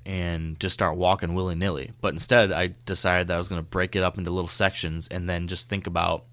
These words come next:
okay, on this, you know, eighty acre section, what are the main features that are important here?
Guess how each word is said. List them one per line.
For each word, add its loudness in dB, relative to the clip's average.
okay, 0
on -2
this, 4
you -4
know, -2
eighty 2
acre 0
section, -2
what 4
are 2
the 2
main 2
features -4
that 0
are -2
important -2
here? -8